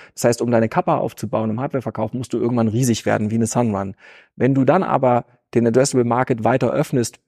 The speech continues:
indem das Energiemanagement entkoppelt wird und der Tarif auch, ähm, hast du quasi so ein, eine Einstiegsdroge, ist vollkommen egal, welche Einstiegsdroge der Kunde wählt, ob der reinkommt über die Hardware, ob der reinkommt über den dynamischen Tarif.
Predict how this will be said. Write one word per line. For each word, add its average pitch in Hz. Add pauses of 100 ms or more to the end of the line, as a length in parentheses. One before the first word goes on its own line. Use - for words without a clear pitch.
(180)
indem 117
das 117
Energiemanagement 120
entkoppelt 110
wird 110
und 107
der 110
Tarif 117
auch, 131 (420)
ähm, 117
hast -
du 135 (260)
quasi 123
so 117
ein, 117 (180)
eine 120
Einstiegsdroge, 135
ist 123
vollkommen 131
egal, 123
welche 131
Einstiegsdroge 123
der 113
Kunde 120
wählt, 127
ob 110
der 113
reinkommt 120
über 117
die 113
Hardware, 120
ob 101
der 110
reinkommt 117
über 117
den 117
dynamischen 117
Tarif. 127